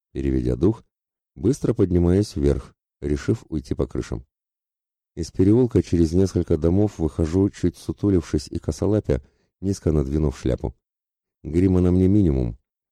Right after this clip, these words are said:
большую часть должна взять на себя походка и манера держаться. Через пару кварталов, свернув в переулок,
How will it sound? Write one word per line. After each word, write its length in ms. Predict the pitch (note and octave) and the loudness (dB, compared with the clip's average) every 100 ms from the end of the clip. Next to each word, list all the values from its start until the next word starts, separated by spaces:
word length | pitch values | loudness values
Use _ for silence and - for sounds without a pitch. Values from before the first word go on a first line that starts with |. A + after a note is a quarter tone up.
| - | -4
большую 420 | F#2+ G#2 G#2 G2 | -2 0 2 2
часть 280 | - A2 E2 | 2 0 2
должна 300 | D#2+ E2 E2+ | 0 2 0
взять 240 | D#2+ D#2+ | 0 0
на 80 | D#2+ | -2
себя 260 | - E2 | -2 -2
походка 600 | E2 E2+ - F#2+ - C#2+ C2+ | -2 -2 -2 -2 -2 -2 -2
и 80 | D#2+ | 0
манера 380 | D#2+ D2+ C#2+ | 2 2 0
держаться. 480 | C#2+ D2+ C#2 - G#1 _ _ _ _ _ _ _ _ _ - | -2 -2 -2 -4 -10 _ _ _ _ _ _ _ _ _ -4
Через 220 | D2+ - | -4 -2
пару 220 | D#2+ C#2+ | -2 -2
кварталов, 580 | D#2 D2+ G2+ G2 D2 - | -2 -2 0 0 -2 -6
свернув 440 | - D#2 D2+ D2 | -8 -4 0 -2
в 40 | - | -2
переулок, 500 | D#2 D#2+ F2+ D#2 | -4 0 2 0